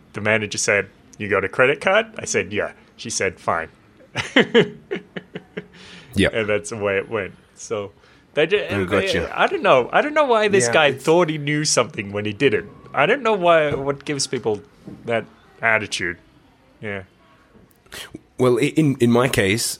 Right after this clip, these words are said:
Speaker 2: um, which I clicked onto pretty quick, was this girl was new, and she was just following the procedures, like, question one, question two.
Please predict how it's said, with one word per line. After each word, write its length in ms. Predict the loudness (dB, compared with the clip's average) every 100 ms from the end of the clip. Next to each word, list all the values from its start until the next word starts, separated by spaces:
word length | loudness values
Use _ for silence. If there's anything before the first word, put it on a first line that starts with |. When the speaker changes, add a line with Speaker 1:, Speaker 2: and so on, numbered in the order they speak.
| _
Speaker 2:
um, 180 | -2 0
which 140 | 0 -2
I 40 |
clicked 300 | 0 -2 0
onto 480 | -2 0 0 -2 -6 -16 _ _ _ _ _ -4
pretty 160 | -2
quick, 480 | 0 0 0 0 -10 -6
was 280 | -2 -2 -2
this 180 | -4
girl 240 | 0 2 2
was 160 | -2
new, 440 | -2 0 0 0 -8 -16 _
and 120 | -6 0
she 120 | 0
was 100 | 2
just 180 | -2 -2
following 360 | 0 2 2
the 80 | 0
procedures, 640 | -2 -2 0 0 0 -2
like, 360 | -2 -2 -6 -16 -20 _
question 360 | -2 0 0
one, 220 | 0 0 -2
question 420 | -2 -2 0 -2
two. 340 | -2 -4 -4